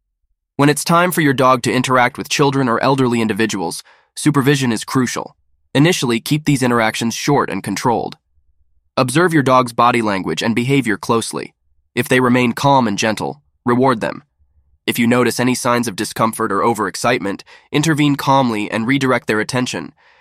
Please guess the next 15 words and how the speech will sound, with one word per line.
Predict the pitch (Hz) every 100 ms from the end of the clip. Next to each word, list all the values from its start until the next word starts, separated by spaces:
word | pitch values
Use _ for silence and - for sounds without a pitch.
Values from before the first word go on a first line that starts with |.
| _ _
Gradually | 147 156 165 165 160
increase | 139 135 - 143 -
the |
duration | 113 113 117 131 -
and | 113 104
complexity | 110 - 139 - 98
of | 98
these | 92 107
interactions | 104 104 98 101 - 98 98
as | - 107
your | 110
dog | 101 120 117 107
becomes | 101 104 101
more | 101 92
comfortable. | - 101 98 76 -